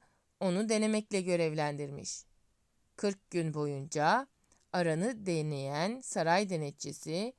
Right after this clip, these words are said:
onun hiçbir kusurunu bulamamış. Padişahın huzuruna çıkmış. "Padişahım, başveziriniz dünyanın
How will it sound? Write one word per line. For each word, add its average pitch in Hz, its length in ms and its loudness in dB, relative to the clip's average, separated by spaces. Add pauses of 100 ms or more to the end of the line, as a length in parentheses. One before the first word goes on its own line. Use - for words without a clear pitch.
(320)
onun 170 320 0
hiçbir 247 540 -4
kusurunu 185 600 -4
bulamamış. 143 600 -4 (760)
Padişahın 170 760 0
huzuruna 226 520 -2
çıkmış. - 540 -8 (1000)
"Padişahım, 294 840 4 (500)
başveziriniz 190 880 0 (280)
dünyanın 170 640 2